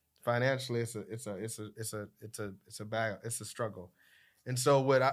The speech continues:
what Katie Angels is doing is we're adopting these twenty kids. We're bringing them to my residence. We have barbers coming to cut their hair for free. Los Cucos Mexican restaurant donated all the food for over eighty individuals,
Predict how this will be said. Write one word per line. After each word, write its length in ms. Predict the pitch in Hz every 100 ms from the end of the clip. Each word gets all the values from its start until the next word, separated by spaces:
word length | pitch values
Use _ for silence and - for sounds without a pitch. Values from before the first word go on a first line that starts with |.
| 131
what 260 | 127 135
Katie 280 | 127 156 139
Angels 380 | 131 160 147 127
is 120 | 113
doing 380 | 107 131 139 127
is 240 | 117 113
we're 140 | 120 127
adopting 460 | 120 120 123 123
these 140 | 120 117
twenty 240 | - 120
kids. 460 | 113 117 110 107 110
We're 60 |
bringing 260 | 104 123 123
them 140 | 117 117
to 320 | 120 113 104
my 180 | 110 120
residence. 600 | 120 110 113 110 107 - - _ _
We 120 | 117
have 180 | 117 110
barbers 420 | 117 127 127 123
coming 320 | - 120 120 113
to 80 | 110
cut 220 | 117 113
their 120 | 113
hair 180 | 120 120
for 160 | 120
free. 440 | 110 120 117 113 113 _ _ _ -
Los 260 | 120 123
Cucos 400 | 127 143 131 120
Mexican 420 | 123 123 127 127 120
restaurant 500 | 117 - 117 117 113 -
donated 420 | 117 123 120 117
all 200 | 110 113
the 100 | 123
food 400 | 117 123 120 117
for 220 | - 110 110
over 320 | 113 110 104
eighty 300 | 120 123 113
individuals, 580 | 110 107 110 110 110